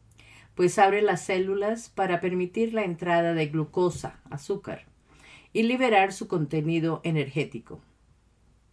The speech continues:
Los alimentos con demasiados grasas naturadas y trans pueden provocar resistencia a la insulina en las células.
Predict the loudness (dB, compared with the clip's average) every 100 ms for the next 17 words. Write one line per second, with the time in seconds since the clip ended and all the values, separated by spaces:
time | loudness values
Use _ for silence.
0 | _ _ _ _ -20 -20 _ 0 6 6
1 | 4 2 0 0 -4 -6 -12 -12 -6 -4
2 | -2 0 -2 -2 2 4 6 4 2 0
3 | 0 -12 -8 0 2 2 0 -6 -2 -4
4 | -4 -2 2 2 2 -2 -4 -6 -2 -2
5 | 0 -4 -6 -18 _ _ _ -20 -20 -20
6 | _ 4 6 6 4 2 2 2 2 0
7 | 2 -2 -4 -6 -2 -2 -2 -4 -2 -2
8 | -4 -2 -2 0 -2 -2 -2 -4 -4 -4
9 | -4 -4 -8 -14 -20